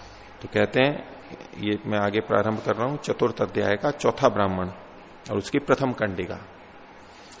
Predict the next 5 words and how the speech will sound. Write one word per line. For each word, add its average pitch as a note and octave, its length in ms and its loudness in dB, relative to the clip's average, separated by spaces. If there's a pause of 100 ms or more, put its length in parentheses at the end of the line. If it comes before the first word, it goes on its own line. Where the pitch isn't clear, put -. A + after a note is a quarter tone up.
(640)
"स - 140 2
यत्र B2 480 6
अयम A#2 440 4
आत्मा G#2+ 840 2
अबल्यम G#2 600 4